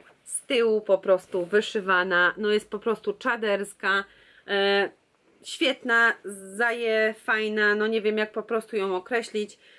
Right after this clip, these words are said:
W każdym razie ma funkcję i na zamek, i na zatrzaski,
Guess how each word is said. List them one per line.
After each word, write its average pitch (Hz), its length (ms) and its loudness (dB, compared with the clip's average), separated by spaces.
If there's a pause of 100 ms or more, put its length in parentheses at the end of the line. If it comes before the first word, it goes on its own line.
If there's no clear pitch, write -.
(160)
W - 60 -20
każdym 254 400 -2
razie 233 260 0
ma 220 140 0
funkcję 226 420 -4
i 302 180 0
na 262 200 2
zamek, 233 520 0
i 226 140 -4
na 208 380 2
zatrzaski, 214 880 -4